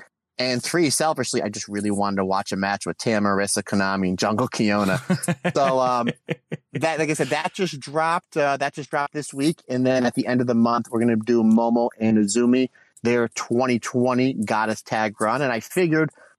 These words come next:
Speaker 1: well, if I, if I did the tag match, the tag title match on the two thousand nineteen one, I'm gonna do it with this one. So I believe, I, I, I guess here's a cheap plug. I don't have my book,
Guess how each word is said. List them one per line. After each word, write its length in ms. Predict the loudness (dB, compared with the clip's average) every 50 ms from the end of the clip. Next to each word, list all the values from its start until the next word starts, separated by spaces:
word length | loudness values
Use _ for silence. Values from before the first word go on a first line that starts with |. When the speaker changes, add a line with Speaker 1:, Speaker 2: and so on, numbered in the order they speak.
| _ _ -2
Speaker 1:
well, 240 | 0 2 2 2 2
if 100 | 0 -2
I, 100 | -2 -2
if 220 | -2 -2 -2 -2
I 100 | -2 -2
did 140 | -2 -2 -2
the 80 | -2
tag 300 | -4 -2 -2 -2 -2 -2
match, 400 | -4 -4 -4 -4 -6 -8 -12 -14
the 80 | _ -16
tag 280 | _ -4 -4 -4 -4 _
title 240 | -4 -4 -4 -4 -4
match 360 | -4 -4 -4 -4 -6 -8 -16 _ -4
on 180 | -2 -2 -2
the 60 | -4
two 140 | -4 -4 -4
thousand 320 | -2 0 -2 0 0 0 0
nineteen 460 | 0 0 -2 -4 0 0 2 2 2
one, 240 | 2 2 0 -2 -2
I'm 140 | -2 0 2
gonna 140 | 2 2 2
do 100 | 0 0
it 80 | 0
with 100 | -2 -2
this 160 | -2 -2 -2 -2
one. 160 | -2 -2 -2
So 160 | 0 -2 -2 0
I 120 | 0 0 0
believe, 500 | 0 2 2 2 2 4 4 4 2 2 0
I, 120 | -2 -4 -4 -8 -18 -20 _ _ _ -4
I, 140 | -2 0 0 0
I 100 | 0 0
guess 180 | 0 -2 0 0
here's 140 | 0 0 0
a 60 | 0
cheap 220 | 0 0 0 0
plug. 220 | 0 0 0 0 0 -2
I 160 | -4 -6 -4 _
don't 220 | -2 0 0 0
have 220 | -2 -2 -2 -2 0
my 160 | 0 0 0
book, 300 | 0 0 -2 -2 -2